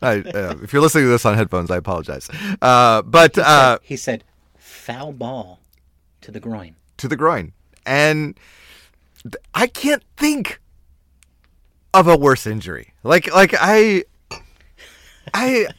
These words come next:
Speaker 1: I, I'm squirming
Speaker 2: So what
Speaker 1: in
Speaker 2: does
Speaker 1: my
Speaker 2: that
Speaker 1: seat
Speaker 2: mean
Speaker 1: as I
Speaker 2: exactly,
Speaker 1: think
Speaker 2: Matty?
Speaker 1: about this injury.
Speaker 2: Uh,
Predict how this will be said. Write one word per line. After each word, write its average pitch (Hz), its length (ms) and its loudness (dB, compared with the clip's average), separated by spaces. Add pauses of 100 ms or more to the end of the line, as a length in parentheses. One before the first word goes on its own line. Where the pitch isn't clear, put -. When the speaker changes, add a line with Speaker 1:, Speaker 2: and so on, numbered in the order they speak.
Speaker 1:
I, 180 340 0
I'm 226 160 4
squirming 240 580 0
Speaker 2:
So 320 80 2
what 349 120 6
Speaker 1:
in 370 60 4
Speaker 2:
does 370 40 2
Speaker 1:
my 427 120 8
Speaker 2:
that 370 160 6
Speaker 1:
seat 359 220 2
Speaker 2:
mean 339 120 2
Speaker 1:
as 165 60 8
I 180 60 8
Speaker 2:
exactly, 190 240 6
Speaker 1:
think 170 120 4
Speaker 2:
Matty? 202 120 4
Speaker 1:
about 135 220 4
this 120 180 -4
injury. 120 420 -4
Speaker 2:
Uh, 220 220 -8